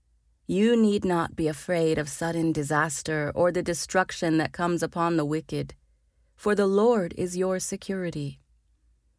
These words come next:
He will keep your foot from being caught in a trap. Do not withhold good from those who deserve it when it's in your power to help them. If you can help your neighbor now, don't say,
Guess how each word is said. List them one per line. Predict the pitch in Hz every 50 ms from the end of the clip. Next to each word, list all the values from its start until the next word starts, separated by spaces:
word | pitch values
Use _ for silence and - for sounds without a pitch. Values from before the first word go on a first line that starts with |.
| _ _ _ _
He | _ - 233 254
will | 269 285 294 277
keep | 262 - - 240 220 220
your | - 190 175
foot | 170 - - 180 175 -
from | - - 165 165 160
being | 147 151 151 147 147
caught | 143 - 151 143 123 -
in | - 143 139
a | 139
trap. | 139 - - 139 - - - - - - - _ _ _ _ _ _ _ _ _ _ _ _ _ _ _ _ _ _ _ _ _
Do | - 233 233
not | 240 277 330 -
withhold | 320 311 254 214 247 247 254 214 202
good | - 247 262 233 185 165 160 - -
from | - - 196 185 185
those | 185 185 180 175 170 -
who | 190 175
deserve | 165 170 160 156 170 185 202 208 190 156
it | 143 135 - -
when | 175 185 185
it's | 185 185 180 -
in | 202 196 196
your | 190 185 180
power | - - 196 190 190 180 175 170
to | - - 190
help | 185 185 196 220 -
them. | - 143 131 127 131 - _ _ _ _ _ _ _ _ _ _ _ _ _ _ _ _ _ _ _ -
If | 220 214 220
you | 240 254
can | 254 - 226 254 262 269 277
help | 240 214 254 247 240 -
your | 226 214 208
neighbor | 202 196 190 185 180 180 175
now, | 175 170 165 165 165 175 196 208 - - - - - _
don't | - 214 220 240 233 -
say, | - - - 226 208 202 202